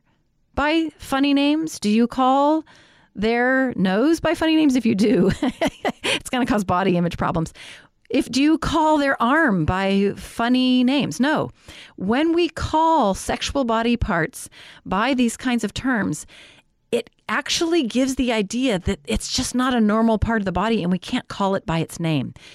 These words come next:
Use the actual anatomical name when you're explaining to your children how their bodies are made. That's a conversation that should occur, in, in my professional opinion, and even as a parent,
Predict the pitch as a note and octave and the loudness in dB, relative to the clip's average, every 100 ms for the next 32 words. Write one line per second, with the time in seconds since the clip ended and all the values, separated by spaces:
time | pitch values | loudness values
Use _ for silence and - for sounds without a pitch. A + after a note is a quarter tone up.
0 | - _ F3+ G3+ C4 D#4+ F4 D#4+ A#3 - | -20 _ -4 0 4 4 2 0 -4 -2
1 | G3 - - G3+ - - G3+ A#3 A3+ - | -6 -6 -6 -6 -6 -4 -2 0 -2 -4
2 | G#3+ G3 F3+ F#3 E3+ D#3+ D#3+ D#3+ E3 D#3 | -4 -2 -6 -6 -2 -2 -2 -2 -4 -6
3 | - - E3+ F3 F3 F#3 F#3 - D#3+ D3+ | -10 -4 -2 -2 -4 -4 -4 -2 -2 0
4 | C#3+ E3+ - - - - F#3 - F3 E3 | -2 -2 -8 -20 -20 -4 -2 0 0 0
5 | E3 E3 D#3+ - - - - B3+ F#4 F4+ | 0 -2 -2 -4 -8 -12 -4 -2 -2 -4
6 | D4+ C4+ A#3 A3 G3 - G#3 F3 - _ | 0 0 0 -2 -2 0 0 -2 -4 _
7 | - - C#4+ E4 - G#3+ A3+ G4 - - | -10 -4 -2 -2 -2 0 2 0 -4 -16
8 | - _ _ G#3 G#3+ - _ - G3 G3+ | -20 _ _ -4 -4 -8 _ -2 0 0
9 | A#3+ F3 - C#4+ - C#4 C4 C#4+ B3+ B3+ | 0 -4 -4 -4 0 -2 0 2 2 2
10 | B3 - - - F3+ B3+ C4+ F#3 C#3 - | -2 -4 -16 -6 0 0 2 0 -2 -2
11 | - A#3+ G3 - | 0 0 0 -4